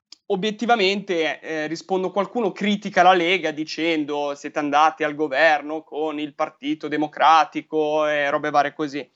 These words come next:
Ma io voglio portare un dato importante, che è una notizia, eh, di oggi, tra l'altro molto importante,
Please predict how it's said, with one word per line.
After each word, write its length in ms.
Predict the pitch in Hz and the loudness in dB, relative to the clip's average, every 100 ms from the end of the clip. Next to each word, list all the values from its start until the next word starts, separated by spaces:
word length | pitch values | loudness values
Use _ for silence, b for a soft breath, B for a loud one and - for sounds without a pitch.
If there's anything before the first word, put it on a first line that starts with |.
| B B B _ | B B B _
Ma 100 | 180 | 4
io 140 | 302 | 6
voglio 240 | 202 175 | 6 4
portare 500 | 175 185 - 185 185 | 2 -4 4 6 6
un 160 | 190 170 | 2 -4
dato 260 | 170 165 170 | -4 -6 -8
importante, 720 | 156 160 - 151 139 135 151 | -10 -14 -8 -8 -8 -12 -8
che 120 | 160 | -6
è 40 | |
una 140 | 151 156 | -4 -2
notizia, 800 | 160 156 170 170 - 160 151 139 b b b | -4 -6 -10 -10 2 6 6 4 b b b
eh, 240 | 131 135 | -10 -10
di 140 | 135 156 | -2 4
oggi, 400 | 160 170 156 143 | 6 6 4 -8
tra 100 | 143 | -4
l'altro 320 | 151 170 160 | -2 -2 -6
molto 280 | 156 165 165 | -8 -6 -6
importante, 800 | 151 156 143 143 131 123 - - | -8 -8 -4 -4 -4 -6 -14 -18